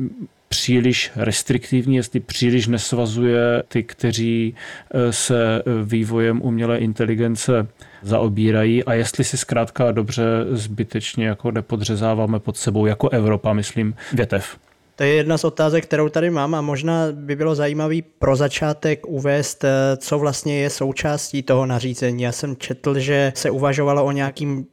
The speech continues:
Speaker 2: čtyřech stupních, eh, regulace umělé inteligence, od nepřijatelného rizika, kde by měl být asi plošný zákaz té A I, tak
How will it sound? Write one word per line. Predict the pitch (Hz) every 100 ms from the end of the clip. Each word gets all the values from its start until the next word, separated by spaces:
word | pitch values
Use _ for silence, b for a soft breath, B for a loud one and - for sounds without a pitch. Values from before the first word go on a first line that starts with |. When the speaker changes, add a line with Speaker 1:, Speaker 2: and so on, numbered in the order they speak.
| _
Speaker 2:
čtyřech | - - 143 165 -
stupních, | - 139 151 151 165 180 -
eh, | 139 135 135 156
regulace | 139 135 143 143 - 151 143
umělé | 139 147 151
inteligence, | 131 143 143 156 151 - 151 156 165 B B B B B
od | - 135 139
nepřijatelného | 135 - 165 160 165 160 156 160
rizika, | 156 147 156 156 151
kde | 143 143
by | 143 135
měl | 135 135 139
být | 139 135
asi | 127 143
plošný | 117 117 - 156
zákaz | 151 156 156 151
té | 160
A | 147 151 147 151
I, | 151
tak | 151 139